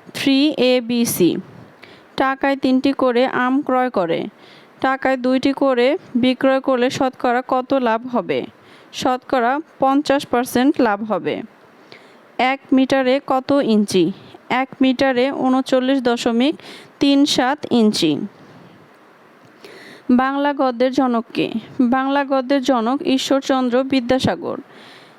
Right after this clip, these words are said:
তিতাস একটি নদীর নাম। কার রচনা? অদ্বৈত মল্ল বর্মণের রচনা। "আমি কবি বলিয়া কবিতা লিখি না।"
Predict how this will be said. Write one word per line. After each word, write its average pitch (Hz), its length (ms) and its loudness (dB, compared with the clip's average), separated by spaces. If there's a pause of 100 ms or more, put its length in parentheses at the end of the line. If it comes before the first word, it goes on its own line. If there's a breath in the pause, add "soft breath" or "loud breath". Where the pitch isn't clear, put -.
(180 loud breath)
তিতাস 285 440 2
একটি 254 340 0
নদীর 247 340 2
নাম। 185 360 0 (220)
কার 262 280 -2
রচনা? 226 600 -2 (460 loud breath)
অদ্বৈত 262 680 0 (520 loud breath)
মল্ল 262 360 2
বর্মণের 247 680 -2
রচনা। 208 540 0 (580)
"আমি 262 340 -2
কবি 269 400 0 (440 loud breath)
বলিয়া 262 480 2
কবিতা 262 400 0
লিখি 233 340 0
না।" 185 220 2